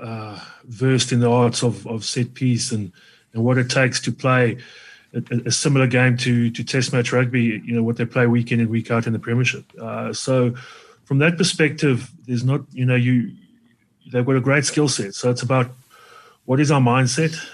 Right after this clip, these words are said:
uh, and what is the plan as a collective for the pack that you, that you need to put in place. So I suppose that is new coaching because the, the existing players know that. Um,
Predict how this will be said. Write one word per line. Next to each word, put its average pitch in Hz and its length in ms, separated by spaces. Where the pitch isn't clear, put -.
uh, 120 480
and 120 200
what 123 160
is 127 100
the 135 80
plan 131 400
as 120 160
a 123 60
collective 123 420
for 120 140
the 110 80
pack 127 300
that 120 180
you, 113 260
that 113 180
you 120 60
need 120 160
to 120 80
put 120 160
in 113 100
place. 120 360
So 120 440
I - 40
suppose 143 300
that 135 160
is 131 140
new 139 160
coaching 165 520
because 117 580
the, 117 60
the 117 180
existing 127 440
players 123 380
know 123 180
that. 147 220
Um, 117 480